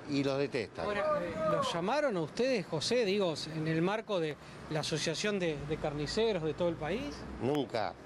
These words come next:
Speaker 1: nunca, ni a nosotros, y por lo que yo tengo entendido, tampoco a Capital Federal. Por lo que yo he escuchado, Capital Federal, los carniceros de la ciudad de Buenos Aires, tampoco participa.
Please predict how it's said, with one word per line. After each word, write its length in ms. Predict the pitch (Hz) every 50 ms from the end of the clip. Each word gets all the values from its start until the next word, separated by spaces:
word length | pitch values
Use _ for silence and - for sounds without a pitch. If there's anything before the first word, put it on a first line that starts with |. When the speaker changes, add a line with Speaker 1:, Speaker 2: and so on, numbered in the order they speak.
| - - - - - - -
Speaker 1:
nunca, 280 | 135 156 143 123 139
ni 100 | 127 127
a 60 | 135 131
nosotros, 420 | 139 131 - 190 226 220 277 220
y 20 |
por 120 | 147 143 127
lo 100 | 120 107
que 80 | 120
yo 100 | 127 151
tengo 160 | 143 160 147 143
entendido, 320 | 120 135 131 156 - 151
tampoco 320 | 160 135 117 131 131 120
a 60 | 123 104
Capital 380 | 123 110 107 120 101 127 117
Federal. 440 | 101 120 160 202 233 214 156 117 98 87 - - - - - - - - - - -
Por 100 | - 101
lo 100 | 101 101
que 100 | 92 107
yo 80 | 104 135
he 60 | 151
escuchado, 420 | 143 120 131 - 180 190 208 190 -
Capital 380 | 135 117 117 113 120 135 135
Federal, 380 | 110 127 127 120 135 156 165 147 - - -
los 120 | 120 113 -
carniceros 460 | - 117 110 104 - 160 165 160 151
de 60 | 143
la 160 | 131 123 113
ciudad 240 | 107 - 135 135 139
de 40 | 139
Buenos 240 | 131 127 131 135 139
Aires, 200 | 208 240 214 165 - - - - - - -
tampoco 400 | - 127 113 110 147 139 143 131
participa. 580 | 113 117 110 117 120 160 254 226 147 127 107